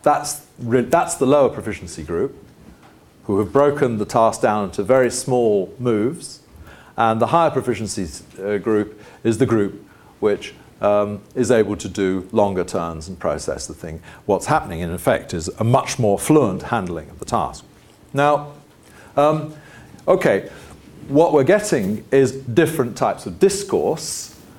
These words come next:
and the students have broken the task down strategically into different phases.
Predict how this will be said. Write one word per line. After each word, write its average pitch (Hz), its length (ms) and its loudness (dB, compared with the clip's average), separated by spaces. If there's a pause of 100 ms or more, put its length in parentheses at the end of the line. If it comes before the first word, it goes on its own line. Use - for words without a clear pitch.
(160)
and 135 380 2
the 127 240 -4
students 156 480 2
have - 380 0
broken 143 760 2
the 117 80 -2
task 123 420 2
down 123 240 2
strategically 110 840 -2
into 104 260 -4
different 104 420 -4
phases. 82 600 -6